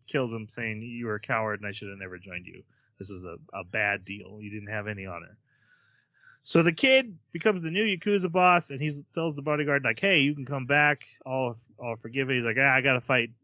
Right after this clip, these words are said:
Mugen first." <laughs> And then Mugen kills him. And, but Mugen warns him. He's like, "If we do this, I don't hold back." And he's like, "Yeah, I understand." And then, you know, one slash, and, and he's dead. And that's,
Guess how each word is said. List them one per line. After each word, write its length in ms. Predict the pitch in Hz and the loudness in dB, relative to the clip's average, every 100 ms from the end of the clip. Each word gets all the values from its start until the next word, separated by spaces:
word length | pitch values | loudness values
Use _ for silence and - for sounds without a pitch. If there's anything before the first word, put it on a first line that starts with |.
| 113 | -14
Mugen 460 | 120 123 110 101 95 98 _ _ | -6 -6 -4 -8 -12 -20 _ _
first." 480 | - 90 78 - _ _ _ | -10 -10 -10 -18 _ _ _
<laughs> 140 | - | -10
And 120 | 143 165 | -4 0
then 240 | 165 156 | 0 0
Mugen 480 | 147 175 139 135 120 - _ | 2 2 2 -2 -6 -12 _
kills 260 | - 143 107 | 0 0 0
him. 160 | 117 147 - _ _ _ _ _ _ - | -6 -10 -14 _ _ _ _ _ _ 2
And, 160 | 202 | 4
but 140 | 254 262 | 4 2
Mugen 360 | 269 285 285 | 2 0 -2
warns 280 | 254 254 220 | 2 2 2
him. 120 | 160 | 0
He's 120 | 139 135 | -2 0
like, 140 | 135 | 0
"If 100 | 156 | -2
we 160 | 165 185 | -4 -4
do 220 | 233 247 | -4 0
this, 260 | 165 135 | 4 2
I 160 | 139 135 | 2 0
don't 260 | 135 147 143 | 2 -2 -4
hold 220 | 156 151 | -6 -2
back." 360 | 202 170 135 - | 2 4 2 -2
And 80 | |
he's 120 | 117 113 | -10 -8
like, 140 | 104 | -2
"Yeah, 140 | 143 | 0
I 80 | 135 | 0
understand." 520 | 160 139 131 120 117 113 | 0 -2 0 0 0 -4
And 140 | 113 | -8
then, 280 | 110 107 101 _ _ | -8 -8 -14 _ _
you 80 | 107 | -14
know, 60 | 98 | -12
one 200 | 104 101 | -12 -14
slash, 500 | 98 107 95 95 - | -10 -6 -4 -4 -10
and, 80 | 92 95 _ _ _ _ _ | -18 -20 _ _ _ _ _
and 80 | 110 | -8
he's 100 | 127 | -2
dead. 300 | 180 208 123 | 4 4 2
And 160 | 107 110 | -4 -4
that's, 340 | 131 - - | -6 -6 -18